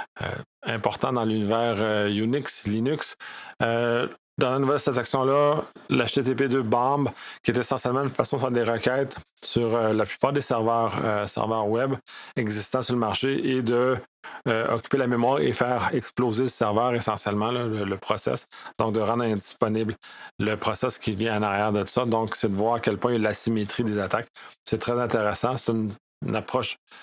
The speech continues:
qu'on a vue à plusieurs occasions. Donc, de patcher vos, vos systèmes en, en, en l'occurrence.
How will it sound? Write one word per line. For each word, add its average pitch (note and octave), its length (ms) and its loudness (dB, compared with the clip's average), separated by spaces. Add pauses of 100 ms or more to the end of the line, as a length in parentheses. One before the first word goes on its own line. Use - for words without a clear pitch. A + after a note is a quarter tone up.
(160)
qu'on A2+ 200 0
a A2 40 2
vue A2 140 2
à A#2 60 2
plusieurs A2+ 400 2
occasions. A2 540 2 (320)
Donc, G#2+ 160 2
de A2 80 -2
patcher G#2+ 320 -2
vos, G#2 180 -2
vos G2+ 280 -4
systèmes A2 300 -2
en, G#2 40 2
en, G2+ 400 -2
en G2+ 80 0
l'occurrence. A2 640 -2